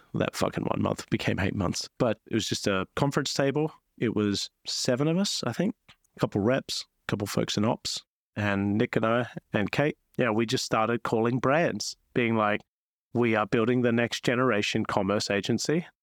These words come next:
which we didn't call commerce <laughs> agency then, we were retail sales agency. "And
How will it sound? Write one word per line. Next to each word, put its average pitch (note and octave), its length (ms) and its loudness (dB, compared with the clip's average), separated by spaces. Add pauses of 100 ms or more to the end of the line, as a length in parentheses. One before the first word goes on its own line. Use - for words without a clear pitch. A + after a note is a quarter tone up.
(160)
which - 180 -4
we G#2+ 80 4
didn't A2 200 0
call G#2 160 0
commerce G#2 380 0
<laughs> G#2+ 60 -2
agency G2+ 300 -2
then, G2 180 -2
we G#2 80 0
were G2 80 0
retail F#2 360 0
sales F#2 340 0
agency. A2 400 -4 (120)
"And G#2 300 0